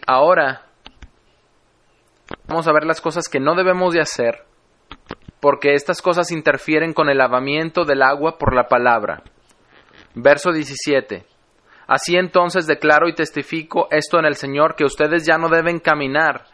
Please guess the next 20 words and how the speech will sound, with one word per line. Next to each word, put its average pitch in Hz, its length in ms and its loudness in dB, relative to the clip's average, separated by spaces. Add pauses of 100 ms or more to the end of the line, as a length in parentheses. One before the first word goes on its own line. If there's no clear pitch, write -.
(240)
incluso 160 540 0
como 165 200 0
el 147 80 0
resto 151 280 0
de 160 60 6
los 147 160 0
gentiles 151 480 -4
están 143 300 -2
caminando, 143 800 0 (520)
en 151 180 0
la 147 120 6
vanidad 143 520 2
de 156 160 -6
sus 135 220 -12
mentes. 131 640 -8 (1000)
No 127 160 -2
sean 190 260 0
como 202 240 0
el 151 60 0
mundo 113 520 -6